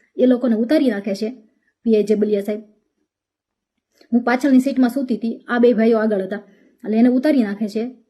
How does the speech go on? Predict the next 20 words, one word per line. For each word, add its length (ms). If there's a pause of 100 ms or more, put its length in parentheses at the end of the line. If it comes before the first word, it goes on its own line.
જેનો 200
મને 280
ખ્યાલ 320
હોતો 580
નથી. 340 (440)
પાછળની 380
સીટમાં 340
મારી 200
બાજુમાં, 640 (360)
એક્ઝેક્ટ 380
મારી 200
બાજુમાં 840
પી 120
આઈ 80
જેબલિયા 380
સાહેબ 280
આવીને 240
બેસી 260
જાય 180
છે. 200